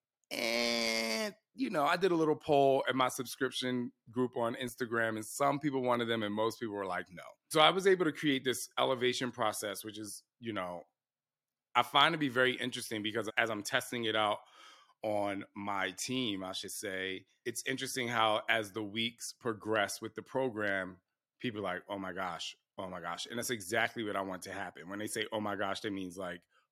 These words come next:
"Oh my gosh, this is, this is getting tough." And I love it. But I do wanna dive in a little bit about the controlling your intensity part. So one of the things in fitness in general,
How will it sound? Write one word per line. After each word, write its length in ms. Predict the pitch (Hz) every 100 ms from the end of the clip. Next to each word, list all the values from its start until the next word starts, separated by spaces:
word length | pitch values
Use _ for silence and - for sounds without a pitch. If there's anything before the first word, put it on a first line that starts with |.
| _ -
"Oh 140 | 120
my 180 | 110 104
gosh, 240 | 101 95
this 160 | 117 101
is, 260 | 92 85 95 -
this 200 | 107 98
is 120 | 92
getting 300 | 101 90 85
tough." 340 | - 92 - - - - _
And 100 | 113
I 60 | 110
love 240 | 101 95
it. 80 | 82 - _ - - _
But 220 | 143 131 -
I 60 | 127
do 160 | 135
wanna 180 | 185 175
dive 300 | 135 135 127
in 100 | 127
a 60 | 113
little 320 | 117 156 165
bit 220 | 127 135 -
about 680 | 110 117 113 110 107 - - - - _ -
the 80 | 131
controlling 560 | 143 123 - 143 143
your 140 | 127 117
intensity 520 | 107 113 107 104 90
part. 340 | - 76 71 - - - - _
So 200 | - 147
one 240 | 123 135 185
of 80 |
the 80 | 160
things 420 | 147 143 131 117
in 200 | - 123
fitness 560 | 110 - 143 127 110 - -
in 220 | 113 104
general, 760 | 92 95 110 104 92 69 76